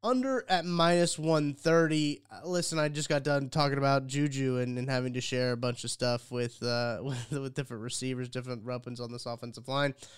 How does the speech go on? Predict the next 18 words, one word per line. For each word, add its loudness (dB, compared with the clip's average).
or -4
offense 0
just -4
in -4
general. 6
I 6
think 2
that 4
it 0
probably 6
runs 6
into 2
the 0
same 2
thing, 2
but -2
I 2
like 2